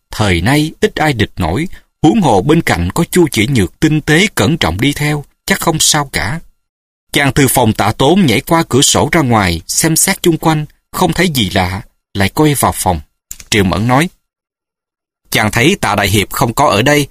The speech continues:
lại có vẻ vui thì phải nhỉ?" Trương Vô Kỵ nói: "Đừng nói bậy, ta vui bao giờ." Triệu Mẫn mỉm cười nói: "Chàng tưởng muội không biết nhận ra vẻ mặt của chàng hay sao?" Chàng đẩy cửa phòng bước vào hơi lo lắng,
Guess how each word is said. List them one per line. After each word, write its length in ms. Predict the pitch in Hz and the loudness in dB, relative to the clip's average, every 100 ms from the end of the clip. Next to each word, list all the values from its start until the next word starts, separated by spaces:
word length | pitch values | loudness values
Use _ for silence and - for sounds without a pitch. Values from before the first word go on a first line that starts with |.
| - | -4
lại 160 | 101 98 | -2 0
có 100 | 156 | 0
vẻ 240 | 104 120 | 0 0
vui 420 | - 165 175 170 - | 2 4 4 4 0
thì 100 | 107 | -2
phải 260 | 90 113 | 0 2
nhỉ?" 140 | 170 107 - _ _ _ _ _ _ _ _ _ - | 2 2 -4 _ _ _ _ _ _ _ _ _ 0
Trương 120 | 160 | 2
Vô 200 | 160 156 | 2 0
Kỵ 160 | 98 85 | 0 -2
nói: 240 | 101 156 - _ - | -2 -6 -10 _ -2
"Đừng 140 | 123 | 2
nói 120 | 156 185 | 4 2
bậy, 320 | 123 117 - - - | 2 0 -2 -6 -2
ta 100 | 170 | 2
vui 180 | 208 | 4
bao 140 | 196 185 | 4 2
giờ." 220 | 135 98 - _ _ _ _ - - | 2 -2 -6 _ _ _ _ -20 -6
Triệu 140 | - 104 | 0 2
Mẫn 280 | 98 131 123 | 2 0 0
mỉm 160 | 98 - | -2 -2
cười 240 | 107 82 | -2 -2
nói: 220 | 90 127 - _ _ _ - | -4 -6 -8 _ _ _ -2
"Chàng 160 | 160 | 0
tưởng 220 | 147 185 180 | 2 4 4
muội 140 | 123 | 4
không 220 | - 190 | 2 2
biết 200 | 214 240 | 0 0
nhận 300 | 139 110 135 | 2 2 2
ra 260 | 151 170 165 | 2 2 0
vẻ 260 | 131 117 | 0 2
mặt 200 | 180 143 - | 2 0 2
của 140 | 160 | 0
chàng 200 | 139 110 | 2 0
hay 120 | 113 156 | 2 2
sao?" 400 | - 175 175 101 _ - - | 2 2 2 0 _ -20 -6
Chàng 220 | 123 107 | -2 0
đẩy 200 | 101 110 - | 0 0 0
cửa 120 | 151 | 0
phòng 280 | - 110 95 | 2 2 2
bước 240 | 170 - | 0 2
vào 240 | 113 92 85 | 0 2 2
hơi 140 | 143 | 2
lo 180 | 147 147 | 2 2
lắng, 300 | 139 160 | 2 -2